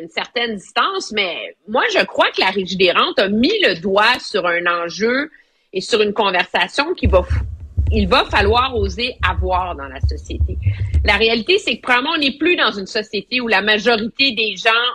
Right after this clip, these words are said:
ont, même s-, ont des régimes de pension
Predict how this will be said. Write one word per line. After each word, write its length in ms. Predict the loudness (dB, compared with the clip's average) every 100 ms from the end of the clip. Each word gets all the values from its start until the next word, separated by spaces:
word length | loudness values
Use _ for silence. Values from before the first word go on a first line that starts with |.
| -4
ont, 240 | -2 0 -2 -6 -4
même 240 | -2 0
s-, 260 | -2 -6 -4
ont 200 | 0 0
des 320 | 2 0 0 -2
régimes 280 | -2 0
de 80 | 0
pension 400 | 0 -2 -2 -4